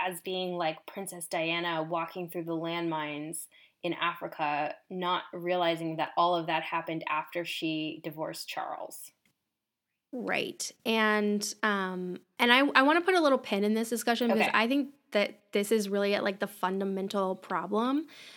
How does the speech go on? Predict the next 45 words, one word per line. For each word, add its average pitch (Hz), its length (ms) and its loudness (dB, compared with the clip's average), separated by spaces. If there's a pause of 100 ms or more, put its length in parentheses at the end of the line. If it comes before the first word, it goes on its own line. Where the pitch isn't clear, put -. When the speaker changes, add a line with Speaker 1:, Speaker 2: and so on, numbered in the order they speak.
(280)
Speaker 2:
that 196 380 4
she 214 540 2
and 208 200 2
Harry 190 300 0
faced. - 540 -2
Like, 233 200 2
I 226 120 8
really 311 240 6
think 381 320 2
that 226 380 2 (100)
overall 220 500 6
this 208 220 0
book 220 340 0
is 240 240 0
kind 208 360 0
of 202 180 2
setting 202 320 0
up 196 80 -2
the 202 100 -4
thesis 196 440 -4
that 185 340 0 (640)
her 302 180 6
world 208 340 6
was 214 180 4
very, 190 300 2
very 196 260 4
big 185 420 -2 (600)
and 220 160 2
it 214 100 2
was 208 360 2 (100)
about 214 360 2
to - 80 -2
get 202 220 0
even 196 280 0
bigger. 214 440 0 (100)
You 233 120 2
know, 208 120 4
she's 220 360 2
got 202 180 6
all 202 100 4
these 202 160 2
opportunities 247 720 0
that 220 140 0
she's 214 220 0
exploring. 208 760 0